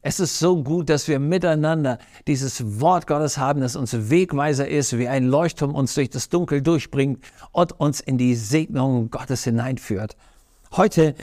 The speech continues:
geht's zu einem Wort aus Matthäus vier, Vers vier. Dort heißt es, Jesus aber antwortete und sprach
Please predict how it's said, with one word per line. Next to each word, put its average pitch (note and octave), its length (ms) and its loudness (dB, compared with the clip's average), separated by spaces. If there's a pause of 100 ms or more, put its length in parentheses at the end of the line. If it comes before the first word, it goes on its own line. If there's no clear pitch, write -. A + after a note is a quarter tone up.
(160)
geht's F#3+ 400 0 (480)
zu - 160 -2
einem D#3 300 0
Wort F3+ 240 2
aus D3+ 160 0
Matthäus D#3 680 -2
vier, F#3+ 540 -2 (100)
Vers - 380 -2
vier. B2+ 280 2
Dort C#3 220 4
heißt G3+ 300 2
es, A3 320 0 (760)
Jesus G#3 500 2
aber E3+ 340 4
antwortete G3 720 2
und F3 180 -2
sprach C#3 680 -10